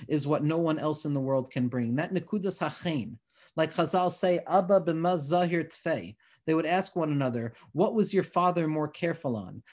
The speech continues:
And Chassidus Chabad tells us, "Abba b'ma zahir tfei." Don't read zahir as careful, but read zahir as zohar. What was the point of illumination that your father experienced? Because each and every person has their own particular point of illumination.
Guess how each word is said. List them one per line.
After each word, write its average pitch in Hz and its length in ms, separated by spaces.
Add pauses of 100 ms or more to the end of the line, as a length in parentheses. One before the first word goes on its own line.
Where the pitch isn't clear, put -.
(120)
And 143 100
Chassidus 190 540
Chabad 180 420
tells 180 320
us, 139 260 (300)
"Abba 190 280
b'ma 156 360
zahir 165 500
tfei." 151 600
Don't 220 240
read 185 240
zahir 165 560
as 120 180
careful, 208 500
but 139 220
read 143 240
zahir 175 460
as 127 160
zohar. 113 640 (260)
What 190 180
was 214 200
the 185 100
point 185 420
of 170 140
illumination 151 680
that 127 100
your 127 100
father 123 340
experienced? 113 720
Because 135 260
each 214 240
and 190 80
every 165 220
person 151 520 (240)
has 147 160
their 147 120
own 170 160
particular 156 540
point 147 360
of 127 100
illumination. 123 720